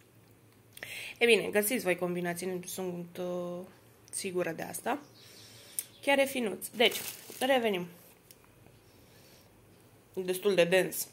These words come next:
apropo. Deci, Marco, dacă găsiți variantă de genul ăsta,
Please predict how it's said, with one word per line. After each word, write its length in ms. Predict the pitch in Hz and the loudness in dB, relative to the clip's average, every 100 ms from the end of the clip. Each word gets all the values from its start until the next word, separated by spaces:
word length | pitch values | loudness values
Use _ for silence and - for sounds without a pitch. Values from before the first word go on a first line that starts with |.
| - - - | -16 -20 -10
apropo. 460 | 170 - 170 165 165 - - - - - - - - - - - | -10 -6 -6 -8 -10 -16 -20 -20 -20 -20 -20 -20 -18 -18 -20 -10
Deci, 320 | - 269 262 | 2 2 2
Marco, 760 | - 302 285 240 - 175 180 233 - - - - - - | 0 4 4 2 0 2 2 0 -6 -18 -20 -20 -20 -20
dacă 380 | - 226 220 208 | -4 0 0 0
găsiți 520 | 208 220 247 240 - | 0 0 0 -2 -2
variantă 560 | 196 208 208 214 220 208 | 2 4 6 4 2 -2
de 200 | 196 196 | 0 0
genul 440 | 190 214 208 190 | 2 2 2 0
ăsta, 440 | 180 180 180 165 | -2 -4 -6 -6